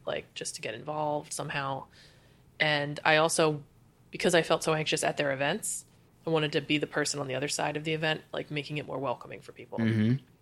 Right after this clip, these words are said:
Speaker 2: And I think, d-, did it turn out to be helpful
Speaker 1: Oh,
Speaker 2: in
Speaker 1: yeah.
Speaker 2: changing? Okay.
Speaker 1: Oh, my God, yeah.
Speaker 2: Back to that.
Speaker 1: Especially,
Speaker 2: All right.
Speaker 1: like, the people I've met that encouraged me and, like, the,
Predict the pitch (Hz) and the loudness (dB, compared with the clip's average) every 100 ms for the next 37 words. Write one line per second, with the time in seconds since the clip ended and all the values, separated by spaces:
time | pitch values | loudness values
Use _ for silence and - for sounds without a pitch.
0 | _ _ _ 151 147 143 208 220 - 135 | _ _ _ 8 10 10 8 6 4 0
1 | 139 - 135 156 151 156 151 147 151 127 | 0 2 6 6 6 6 10 8 8 6
2 | 139 139 135 170 165 185 - - 330 240 | 8 8 6 6 4 4 0 6 10 12
3 | 143 127 131 - 131 95 - - 302 165 | 12 8 6 6 4 4 2 4 6 6
4 | 175 196 151 110 185 262 277 226 180 170 | 6 8 8 6 6 6 6 6 6 4
5 | 226 226 226 185 175 170 165 - - - | 2 4 4 4 4 2 2 -2 -12 -20
6 | - 170 156 147 139 - - 165 160 - | -8 2 4 4 2 -2 -4 -2 0 2
7 | 151 170 180 220 226 233 226 165 143 143 | 4 2 -2 -2 0 2 0 0 -2 -4